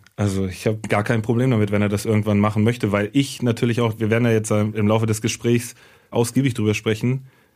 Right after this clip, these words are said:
ich bin jetzt jemand, der den Ultragruppierungen zu einem sehr, sehr, sehr großen Teil positiv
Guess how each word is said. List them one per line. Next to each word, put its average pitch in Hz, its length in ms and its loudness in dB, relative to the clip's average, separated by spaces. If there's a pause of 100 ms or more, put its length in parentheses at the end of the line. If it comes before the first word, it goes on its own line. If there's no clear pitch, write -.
(220)
ich 120 260 -2
bin 120 340 4
jetzt - 480 -4 (560)
jemand, 120 540 2
der 110 460 0 (880)
den 107 440 2 (160)
Ultragruppierungen 123 1120 0
zu - 160 -2
einem 110 200 4
sehr, 127 280 2
sehr, 123 280 2
sehr 120 280 0
großen 117 460 -2
Teil 113 380 0
positiv 107 680 -4